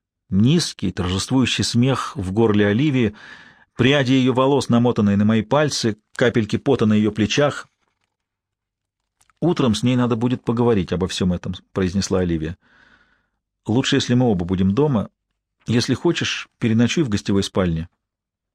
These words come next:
"Спасибо", — сказал я, — "было бы кстати". Она поднялась, встряхнула плед и сложила его на руку. "Постель готова". Я поднял стакан, сначала допью. "Спасибо за стакан".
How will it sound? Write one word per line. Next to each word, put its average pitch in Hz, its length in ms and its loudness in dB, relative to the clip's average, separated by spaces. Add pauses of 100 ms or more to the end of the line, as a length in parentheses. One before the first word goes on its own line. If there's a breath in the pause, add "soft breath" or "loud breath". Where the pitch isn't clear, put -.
(600)
"Спасибо", — 113 540 -4
сказал 95 300 0
я, — 87 240 -6 (100)
"было 104 220 -4
бы 117 100 -6
кстати". 95 440 -4 (540)
Она 117 260 0
поднялась, 120 640 0
встряхнула 107 480 0
плед 139 400 -2
и 110 80 -2
сложила 104 360 2
его 101 160 2
на 113 140 2
руку. 117 280 -2 (500 loud breath)
"Постель 147 340 -2
готова". 107 440 0 (840)
Я 104 200 2
поднял 101 380 2
стакан, 131 460 -2 (120)
сначала 101 400 0
допью. 110 440 -2 (420)
"Спасибо 120 540 -4
за 95 80 -4
стакан". 85 460 -4